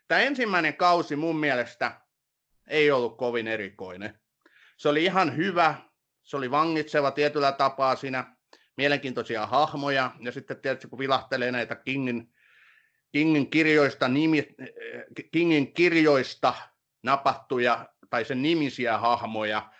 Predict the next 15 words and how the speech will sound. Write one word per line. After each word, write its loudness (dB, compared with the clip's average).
ja -4
paikkoja 0
ja -10
muita, -2
niin -2
se 0
sillä 0
tavalla 2
kiinnosti -6
kovasti, -2
mut -6
jotenkin -2
se 0
jäi 4
löyhäksi, 2